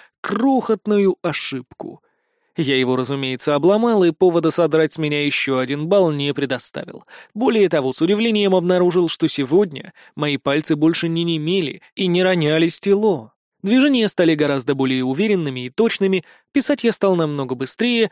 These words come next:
да и вообще координация резко улучшилась, что подтверждало благотворное влияние процедуры глубокого сна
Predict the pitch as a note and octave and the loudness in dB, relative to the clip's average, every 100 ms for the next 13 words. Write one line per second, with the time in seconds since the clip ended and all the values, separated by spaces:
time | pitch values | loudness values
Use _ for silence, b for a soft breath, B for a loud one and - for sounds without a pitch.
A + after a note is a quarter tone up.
0 | B B C#3+ C3 B2 B2 - A3 - C3+ | B B -2 0 0 -4 -2 -2 -2 -4
1 | B2+ C#3+ D#3+ F#3+ D3+ C3+ C#3+ D#3+ E3+ G3 | -2 -4 -2 -2 0 0 0 0 0 2
2 | B3+ - - - - b b - B3+ G#3+ | 0 -2 -6 -10 -12 b b -6 -4 -4
3 | - A3 F3+ D#3+ F#3 F3+ E3+ E3+ E3 D3 | -2 -2 -2 0 0 2 0 0 -2 0
4 | E3 E3 D#3 C#3+ C#3 D3 C#3+ C3+ D3 - | 0 0 0 -2 -2 -4 -4 -6 -6 -6
5 | C#3+ D3 C#3+ D3 D3+ D3 C3 C3 B2+ - | -4 -4 -4 -2 -2 -2 -4 -6 -6 -4
6 | G3+ F#3+ | -4 -4